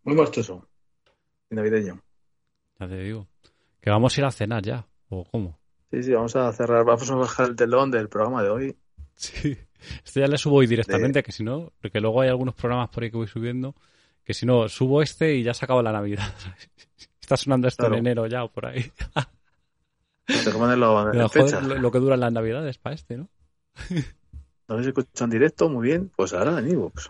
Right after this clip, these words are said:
Speaker 1: que hay más programas. ¿No, no has escuchado el anterior o la, o de hace un mes? Pues ahí está en iVoox también.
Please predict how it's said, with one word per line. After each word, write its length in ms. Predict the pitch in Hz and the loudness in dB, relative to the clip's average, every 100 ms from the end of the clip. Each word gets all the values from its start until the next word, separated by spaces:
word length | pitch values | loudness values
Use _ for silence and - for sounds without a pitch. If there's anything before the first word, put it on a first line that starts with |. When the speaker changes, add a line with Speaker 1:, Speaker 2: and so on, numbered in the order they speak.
| - | 0
Speaker 1:
que 60 | |
hay 60 | 110 | 2
más 100 | 139 | 2
programas. 540 | 107 123 143 82 85 - | 2 2 2 0 -8 -8
¿No, 80 | 123 | -4
no 80 | 151 | -4
has 100 | 143 | -2
escuchado 760 | 135 127 139 131 123 117 113 - - | 0 0 2 4 4 4 0 -2 0
el 100 | 113 | 0
anterior 480 | 107 107 160 143 - | 2 4 6 4 0
o 100 | 104 | 0
la, 160 | 110 - | 0 0
o 100 | 101 | 0
de 40 | 113 | 0
hace 160 | 131 107 | 0 -2
un 100 | 127 | 0
mes? 300 | 160 98 - | 0 -2 -8
Pues 180 | - 85 | -10 2
ahí 120 | 127 | 2
está 160 | 143 143 | 4 0
en 80 | 123 | 0
iVoox 260 | 104 - | -4 -6
también. 300 | - 101 82 | -8 -8 -10